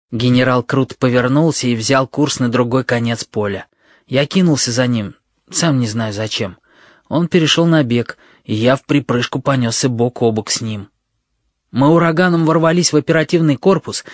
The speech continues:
и, перепрыгивая через ступеньки, взлетели по лестнице на станцию слежения. Генерал рявкнул:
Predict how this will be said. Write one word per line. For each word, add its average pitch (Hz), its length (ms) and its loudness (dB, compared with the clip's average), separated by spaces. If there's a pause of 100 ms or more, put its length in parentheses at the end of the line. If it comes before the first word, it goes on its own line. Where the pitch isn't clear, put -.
(200)
и, 135 100 4
перепрыгивая 165 640 4
через 143 300 -2
ступеньки, 185 520 0
взлетели 139 560 0
по 143 200 0
лестнице 156 440 0
на 139 140 2
станцию 147 420 -2
слежения. 135 640 -2 (440)
Генерал 160 500 4
рявкнул: 120 540 0